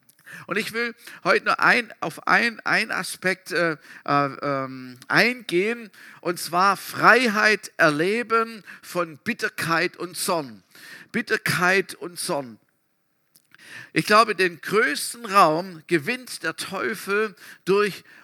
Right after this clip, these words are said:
Unversöhnlichkeit. Und das betrifft eigentlich alle Menschen, auch die Christen.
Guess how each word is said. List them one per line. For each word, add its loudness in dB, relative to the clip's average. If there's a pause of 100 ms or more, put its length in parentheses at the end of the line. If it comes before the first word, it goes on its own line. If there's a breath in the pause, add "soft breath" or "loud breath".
Unversöhnlichkeit. -2 (460 loud breath)
Und -2
das 0
betrifft -2
eigentlich 0 (120)
alle 6
Menschen, -4 (640 loud breath)
auch 4
die -6
Christen. -6